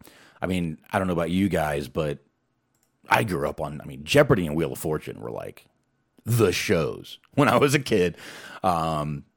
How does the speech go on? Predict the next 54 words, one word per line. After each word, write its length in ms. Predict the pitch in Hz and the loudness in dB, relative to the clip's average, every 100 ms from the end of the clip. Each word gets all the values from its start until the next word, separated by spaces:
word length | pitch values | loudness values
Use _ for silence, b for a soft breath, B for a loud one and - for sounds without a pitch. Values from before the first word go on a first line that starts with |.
| _ | _
Jeopardy, 320 | - 170 165 127 | 2 4 4 0
Wheel 180 | 113 | 2
of 80 | 117 | 0
Fortune, 320 | 104 110 - | 0 0 0
Price 300 | 95 101 92 | -2 0 0
is 120 | 87 76 | -4 -4
Right. 220 | 73 - | -6 -2
Those 240 | - 113 123 | 4 6 6
were 120 | 110 | 4
them. 300 | 90 65 60 - _ _ | 2 -4 -10 -20 _ _
But, 260 | 92 82 - | -2 -2 -4
uh, 220 | 85 85 | -2 -2
Jeopardy 340 | 123 156 170 | 2 2 4
and 80 | 147 | 2
Wheel 140 | 127 | 2
of 80 | 123 | 2
Fortune 260 | 110 110 104 | 0 -2 -2
were 80 | 95 | -4
your 140 | 87 | -6
primetime 720 | - 110 107 104 98 90 85 | -2 -2 -2 -2 -4 -4 -4
game 260 | 80 82 85 | -4 -6 -6
shows. 440 | - 87 80 - B B B B B B _ | -6 -4 -4 -8 B B B B B B _
Watched 400 | 113 110 104 - | 2 2 0 -4
it 60 | 82 | -2
all 140 | 78 | -2
the 80 | - | -4
time. 420 | - 73 71 67 _ _ | -6 -4 -4 -8 _ _
And, 340 | 90 80 78 76 | -4 -4 -2 -2
uh, 240 | 76 69 | -2 -2
my 160 | 69 71 | -4 -6
mom 320 | 73 85 82 | -4 -2 -2
watched 300 | 76 80 - | -4 -6 -6
it. 100 | 80 | -4
It 60 | 101 | -4
was 120 | 123 | -2
kinda 220 | 160 143 | 0 0
something 420 | 127 104 104 92 101 | 0 -2 -2 -2 -2
me 120 | 98 | 0
and 100 | 101 | 0
the 60 | 87 | -2
family 440 | - 98 95 80 | -2 -2 -2 -2
would 120 | 73 | -4
kinda 220 | - 85 76 | -6 -6 -6
sit 200 | - 80 | -4 -4
around 240 | 78 73 | -4 -6
and 80 | 82 | 0
watch. 460 | 147 165 - - B B B B B | 0 0 -6 -14 B B B B B
So 840 | - - - 101 95 92 92 90 - _ _ _ - _ | -8 -2 2 2 2 2 2 0 -6 _ _ _ -20 _
I 140 | - 139 | -4 0
grew 240 | 139 123 | 2 4
up 160 | 117 95 | 4 2
with 140 | 92 | -2
Alex 300 | 98 92 - | 0 -2 -2
Trebek. 480 | - 82 95 90 | -6 -4 -2 -4